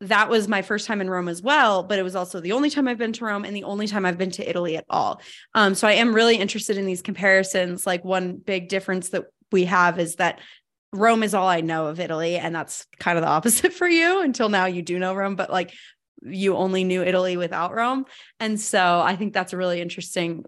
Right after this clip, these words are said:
point of comparison 'cause, like, yeah, a lot of the time I was in Rome, I was thinking about,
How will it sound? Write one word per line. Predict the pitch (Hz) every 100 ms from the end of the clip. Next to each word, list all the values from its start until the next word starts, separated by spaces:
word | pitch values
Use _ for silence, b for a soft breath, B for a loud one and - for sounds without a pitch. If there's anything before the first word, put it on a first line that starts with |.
| _ _
point | 202 170
of | 165
comparison | 180 165 160 160 - -
'cause, | - 196 170
like, | 175 - - b b b _ _
yeah, | - 196 160
a |
lot | 185 196 202
of |
the | 208
time | 214 196 170
I | 170
was | 185 185
in | 175
Rome, | 175 170
I | 160
was | 165 -
thinking | 175 170 180 170
about, | 170 156 156 156 -